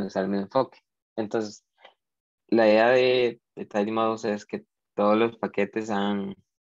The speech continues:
sido desarrollados, ah, por el mismo grupo de personas, que entonces han seguido como el mismo paradigma, y entonces, ah, entre los paquetes de, de Tidy Models funcionan juntos.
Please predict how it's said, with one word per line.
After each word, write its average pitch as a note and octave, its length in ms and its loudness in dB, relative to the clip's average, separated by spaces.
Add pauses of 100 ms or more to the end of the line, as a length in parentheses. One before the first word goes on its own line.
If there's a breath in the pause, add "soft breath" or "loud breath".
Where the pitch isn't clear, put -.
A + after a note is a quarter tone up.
(260)
sido G2+ 280 0
desarrollados, G2 960 -2 (460)
ah, F#2 100 -12
por G2 140 -4
el F#2+ 60 -2
mismo G2 180 0
grupo G#2+ 220 0
de G#2+ 60 -2
personas, A#2+ 480 -6 (920)
que G#2+ 100 -6
entonces G#2 420 -4
han G2 480 -2
seguido F#2+ 380 -2
como F#2+ 260 -4
el F#2+ 60 -4
mismo F#2 520 -4 (680)
paradigma, G#2+ 880 0 (480)
y G2+ 100 -6
entonces, G2 680 -2 (300)
ah, F#2 360 -6 (840)
entre G2 360 0
los F#2 140 2
paquetes G2 540 -4
de, G2+ 380 0
de F#2 480 -2
Tidy G2 240 -2
Models G2+ 520 -4 (720)
funcionan F#2+ 400 -4
juntos. - 500 -4